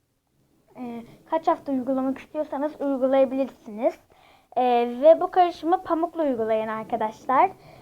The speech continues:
Uyguladıktan sonra da elinizi, e, yani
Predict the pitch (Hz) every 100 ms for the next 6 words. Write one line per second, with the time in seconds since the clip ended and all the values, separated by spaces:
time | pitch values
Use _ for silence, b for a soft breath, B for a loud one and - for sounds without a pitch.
0 | b _ - 294 311 302 277 269 - 339
1 | 349 349 302 311 339 277 285 - - 320
2 | 311 277 240 240 339 403 b b b _
3 | - 240 233 277 269